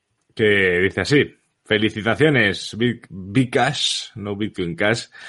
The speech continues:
eh, vale ahora menos que un uno por ciento de Bitcoin en cuanto a market cap".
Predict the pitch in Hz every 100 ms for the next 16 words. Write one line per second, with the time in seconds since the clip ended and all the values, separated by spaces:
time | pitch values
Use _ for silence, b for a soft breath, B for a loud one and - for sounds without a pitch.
0 | B B B - 98 92 110 113 113 117
1 | 120 135 131 - 101 98 120 127 110 107
2 | 117 113 107 107 110 - 92 65 50 -
3 | 101 92 69 69 82 82 64 65 85 101
4 | - 90 - - - -